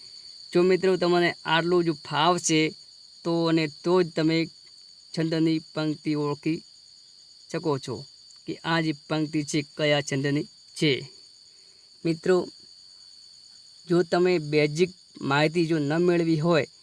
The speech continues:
તો તેનો પણ વીડિયો આપણે already મૂકેલો છે, તો એ જોઈ લેજો, જેથી કરીને છંદમાં તમને પૂરેપૂરો ખ્યાલ આવી શકે અને પરીક્ષામાં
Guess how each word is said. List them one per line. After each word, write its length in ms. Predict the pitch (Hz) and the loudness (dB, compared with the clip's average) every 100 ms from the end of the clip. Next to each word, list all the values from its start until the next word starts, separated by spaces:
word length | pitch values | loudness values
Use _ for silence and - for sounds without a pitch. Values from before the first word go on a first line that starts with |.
| - - - - - _ | -20 -20 -20 -20 -20 _
તો 180 | 165 156 | -4 -4
તેનો 340 | 147 165 165 170 | -4 0 0 2
પણ 260 | 170 160 | 0 0
વીડિયો 300 | 156 156 160 - | 2 2 0 -2
આપણે 400 | 139 147 156 151 - - - - - | -4 -2 -2 -4 -6 -18 -20 -14 -4
already 440 | 165 165 160 156 | -2 0 2 0
મૂકેલો 460 | 160 165 151 170 170 | 0 -4 0 2 2
છે, 340 | 156 165 170 - - - - - - - - - - | 0 0 -2 -4 -20 -20 -20 -20 -20 -20 -20 -14 -6
તો 180 | 151 - | -4 -2
એ 120 | 156 | -4
જોઈ 380 | 143 - 151 165 | -4 -2 2 4
લેજો, 400 | 170 160 165 - - - | 4 4 0 -2 -12 -8
જેથી 420 | - 147 147 170 | 0 2 2 -2
કરીને 440 | 151 - 170 165 139 - - - - | -2 2 4 6 4 -4 -20 -10 -2
છંદમાં 360 | 156 160 156 | 0 0 0
તમને 480 | 147 151 151 151 180 - - - - - - | 0 0 2 2 -2 -8 -20 -20 -20 -20 -8
પૂરેપૂરો 420 | 165 160 151 151 | -2 -2 0 -4
ખ્યાલ 360 | 147 139 139 240 - | -4 -4 -4 -4 -6
આવી 340 | 151 139 143 214 - - | -4 -2 0 -4 -10 -4
શકે 340 | 160 143 123 - - - - - - - - - - | -4 -4 -10 -10 -20 -20 -20 -20 -20 -20 -20 -10 0
અને 140 | 165 | 0
પરીક્ષામાં 540 | 160 160 147 156 151 | 0 -4 0 0 0